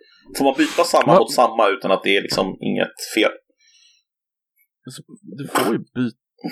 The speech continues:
Speaker 2: sälja saker som privat. Jag tror det. Att
Speaker 1: Ja, men för jag tänker
Speaker 2: Mm.
Speaker 1: så här,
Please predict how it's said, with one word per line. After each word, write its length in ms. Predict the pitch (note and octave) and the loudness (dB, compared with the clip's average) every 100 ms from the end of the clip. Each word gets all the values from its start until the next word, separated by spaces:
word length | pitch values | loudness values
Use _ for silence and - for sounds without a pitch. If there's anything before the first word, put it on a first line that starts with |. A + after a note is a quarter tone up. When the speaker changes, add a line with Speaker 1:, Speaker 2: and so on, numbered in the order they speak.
| - - - - | -10 -14 -12 -4
Speaker 2:
sälja 280 | A#2 G#2+ C3+ | -2 0 -2
saker 420 | - - - - | -4 -6 -8 -8
som 180 | A2+ G#2 - - | -4 -4 -4 -14
privat. 280 | - - B2+ | -12 -12 -4
Jag 160 | - | -4
tror 420 | - C#3+ A3 A3+ G2 | -2 0 2 0 -6
det. 140 | - - | -6 -4
Att 60 | C3 - - - - - - | -4 -4 -12 -12 -14 -16 -4
Speaker 1:
Ja, 60 | E3 | -4
men 100 | F3+ | 0
för 80 | |
jag 80 | G3 | 2
tänker 220 | G3+ F#3 C#3 | 2 2 2
Speaker 2:
Mm. 80 | |
Speaker 1:
så 60 | E3 | 6
här, 120 | B2 | 4